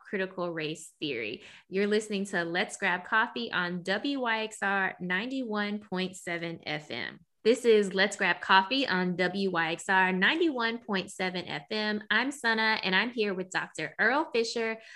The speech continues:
a fellow at the Benjamin L. Hooks Institute for Social Change at the University of Memphis. So right before the break, you briefly had mentioned, um, how, in particular, Southern Baptist Church, but we could think about other denominations as well,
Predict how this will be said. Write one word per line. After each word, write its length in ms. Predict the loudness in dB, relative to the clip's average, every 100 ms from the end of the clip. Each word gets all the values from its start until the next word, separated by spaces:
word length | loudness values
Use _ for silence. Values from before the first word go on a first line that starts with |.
| -2
a 80 | 0
fellow 320 | 4 4 4
at 200 | 2 0
the 140 | -4 -2
Benjamin 400 | 0 0 -2 -4 0
L. 180 | -2 0
Hooks 260 | -2 -4 -4
Institute 640 | -4 -2 -4 -4 -4 -4 -4
for 120 | -6
Social 440 | -4 -4 -4 -4
Change 420 | -4 -4 -2 -2 0
at 200 | 0 0
the 60 | -2
University 800 | 0 0 0 -2 -2 -4 -4 -2
of 320 | 0 2 0 -2
Memphis. 680 | -8 -4 -6 -6 -8 -8 -10 -16 -20 -20 -4
So 340 | 4 4 6
right 240 | 6 6 4
before 520 | -2 2 4 4 4
the 120 | 4 4
break, 520 | 4 6 6 2 -4 -18 -10
you 200 | 0 2
briefly 540 | 2 2 2 2 2 2
had 220 | 2 2
mentioned, 920 | 2 4 2 2 0 2 2 0 -2 4
um, 400 | 8 10 10 6 -2
how, 640 | -8 4 10 10 10 8 6
in 120 | 4
particular, 500 | 4 2 2 4 2
Southern 380 | 2 0 0 4
Baptist 500 | 6 6 4 -4 0
Church, 260 | 4 4 2
but 80 | -2
we 80 | -2
could 160 | -2
think 160 | -4 -2
about 320 | 0 0 0
other 220 | -2 0
denominations 1040 | 0 2 2 0 -8 -2 2 2 0 -4 -4
as 200 | -6 0
well, 440 | 6 8 8 6